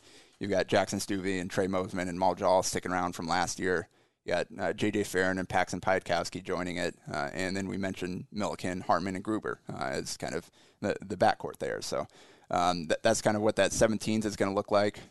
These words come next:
right now. And, mm, Washington, uh, and I'm looking forward to seeing kind of Milliken and what he looks like now.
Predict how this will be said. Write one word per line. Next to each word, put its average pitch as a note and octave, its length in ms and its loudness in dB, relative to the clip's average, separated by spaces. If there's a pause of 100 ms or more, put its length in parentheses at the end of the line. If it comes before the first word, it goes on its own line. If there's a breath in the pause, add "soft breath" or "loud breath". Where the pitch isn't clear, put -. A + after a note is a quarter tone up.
right G#2 240 2
now. G#2+ 320 2 (180)
And, F2 480 -2 (560)
mm, A2+ 120 -4 (140)
Washington, G#2+ 640 4 (720 soft breath)
uh, - 260 -6 (100)
and C#3 240 -2
I'm D3+ 80 6
looking D#3+ 220 6
forward A#2+ 220 6
to G#2+ 80 2
seeing A#2+ 240 2
kind A2+ 180 4
of F#2+ 120 -4
Milliken A2+ 600 2
and G2+ 300 2
what G2+ 140 2
he G#2 120 0
looks G#2 220 0
like G#2 180 4
now. G2+ 300 0